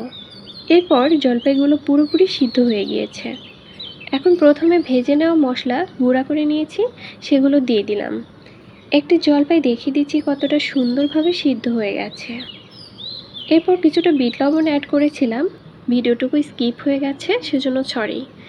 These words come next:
আচারের গ্রেভি আরও বেশি টেস্ট করার জন্য কয়েকটা জলপাই ম্যাশ করে দিচ্ছি। দুই থেকে তিন মিনিট পরে আচার রেডি হয়ে গেল।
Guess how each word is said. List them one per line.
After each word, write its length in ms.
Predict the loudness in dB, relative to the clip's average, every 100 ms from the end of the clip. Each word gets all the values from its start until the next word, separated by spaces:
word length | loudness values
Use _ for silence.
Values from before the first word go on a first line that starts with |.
| -20 -20 -20 -20 -18 -2
আচারের 440 | -2 2 2 2 2
গ্রেভি 360 | 2 2 0 0 0 -2 -4
আরও 120 | -2
বেশি 220 | -2 -4 -4
টেস্ট 240 | -4 -4 -4
করার 260 | -2 -2
জন্য 220 | -2 -4 -4 -4
কয়েকটা 300 | -4 -4 -4
জলপাই 440 | -2 -2 -4 -4 -2 -2
ম্যাশ 220 | -2 -2
করে 220 | -2 -4
দিচ্ছি। 400 | -2 -8 -10 -10 -10 -10 -18 -20 -20 -20 -20 -20 -20 -20 -20 -20 -20 -20 -20 -20 -20 -20 -20 -20 -20 -20 -20 -20 -20 -20 -20 -20 -20 -20 -20 -20 -20 -20 -20 -20 -6 4
দুই 160 | 4
থেকে 220 | 4 0 2
তিন 220 | 2 4 4
মিনিট 220 | 2 2
পরে 220 | -4 -2 -4 -4
আচার 320 | -6 -4 -2 0
রেডি 260 | -2 -2
হয়ে 240 | -4 -6 -6
গেল। 160 | -8